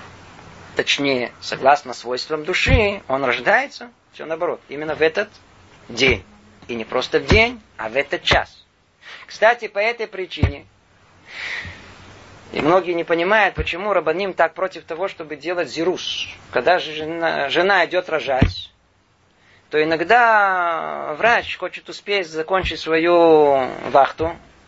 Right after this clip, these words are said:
и он, так сказать, э, говорит: «Давай, щас родишь побыстрее, че тебе мучиться?» И тогда он, э, есть, обнаружили, что катализаторы родов, что, что ускорить их,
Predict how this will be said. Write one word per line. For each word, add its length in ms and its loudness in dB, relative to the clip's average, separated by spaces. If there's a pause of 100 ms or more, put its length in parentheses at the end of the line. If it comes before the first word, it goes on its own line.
(360)
и 120 2
он, 300 6
так 120 -6
сказать, 520 0
э, 240 -6 (600)
говорит: 280 -8
«Давай, 300 6
щас 200 -8
родишь 300 -8
побыстрее, 540 -6
че 120 -12
тебе 180 -8
мучиться?» 300 -6 (800)
И 160 2
тогда 440 4
он, 300 -4
э, 240 -6
есть, 320 -10
обнаружили, 800 0
что 540 0 (420)
катализаторы 840 2
родов, 360 -2
что, 200 -12
что 140 -8
ускорить 540 2
их, 160 -10